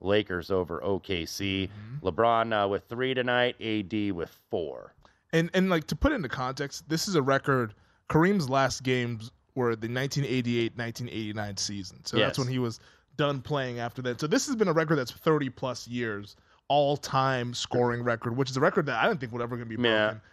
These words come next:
Speaker 2: At least when I remember when I was a kid and I was like, "Oh, who scored the most points? Is it Michael Jordan?" It's like, "No, it's actually Kareem Abdul-Jabbar."
Speaker 1: And, and I just saw that Kareem hit one three in his career, and that's one more than I thought he hit.
Speaker 2: Yeah.
Speaker 1: 'Cause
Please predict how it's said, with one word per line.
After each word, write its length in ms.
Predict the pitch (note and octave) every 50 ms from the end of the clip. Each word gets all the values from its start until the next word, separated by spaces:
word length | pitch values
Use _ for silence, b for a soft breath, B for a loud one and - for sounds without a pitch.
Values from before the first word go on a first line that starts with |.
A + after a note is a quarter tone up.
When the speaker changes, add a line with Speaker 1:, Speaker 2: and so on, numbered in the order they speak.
| b b -
Speaker 2:
At 60 | A2
least 180 | C3+ C3+ A2+ C#3
when 140 | D3 D3
I 60 | C3+ B2
remember 280 | B2 B2 D3+ D3+ D3 C#3+
when 80 | C#3+ C3+
I 20 |
was 120 | C3 A#2+
a 60 | A2+ G#2+
kid 220 | - F3+ F3 D3+
and 80 | D3 C3
I 40 |
was 100 | A#2+ A#2+
like, 100 | D3+ -
"Oh, 100 | F#3 F3
who 180 | - - G#3+ C4
scored 320 | B3+ - - B3+ B3 A3+
the 60 | G3+ A3
most 180 | A3 G3+ -
points? 200 | C4+ B3 F3+ B2+
Is 60 | C3
it 60 | C#3 C#3
Michael 260 | D3 D#3 D#3 E3 D3+
Jordan?" 280 | B2+ C#3 D3+ F#3+ G#3
It's 100 | E3+ B2
like, 120 | C3 B2 A#2+
"No, 180 | E3+ A#3 G3
it's 100 | C3 A#2
actually 380 | D3 D3+ D#3 - - D#3 C#3+ A#2+ b b b b b -
Kareem 260 | - F#3+ F#3 F3+ F3+
Abdul-Jabbar." 680 | E3+ D#3 D#3 F3 E3+ D#3 D3 D3 D#3 G3+ A3 E3+ G2+
Speaker 1:
And, 60 | E2+ - _ _ -
and 140 | F3+ F3+ F#3
I 100 | F3 F3
just 300 | - F#3 F#3+ - - -
saw 320 | - F3+ F3 F3 E3+ E3+ D#3+
that 200 | C3+ D3+ B2+ -
Kareem 480 | - - D3 C#3+ D3+ D3+ D#3 D3+ C#3+ B2+
hit 200 | A#2+ C3+ G#2 C#2
one 380 | A2 A#2 B2 C3+ D3+ E3 E3
three 340 | - - C#3 C#3 C#3+ C#3+ C#3
in 80 | B2 A#2
his 160 | A2+ G#2+ -
career, 280 | - A#2 A#2+ B2+ B2+ A#2+
and 100 | A2+ A2+
that's 160 | A#2 A2 - -
one 260 | G#2+ A2+ B2+ C#3 D3+
more 260 | D3 C3+ C3+ C3+ C3
than 100 | B2+ A#2+
I 100 | G#2+ G2
thought 340 | - - B2 A2+ A2+ A2+ G#2
he 100 | F#2+ D#2
hit. 280 | - D#2 C2 A#1 G1+ _ _ _ _ _ _ _ _
Speaker 2:
Yeah. 160 | - - - - _ _ _ _ _ _ - -
Speaker 1:
'Cause 180 | - D#3 C#3+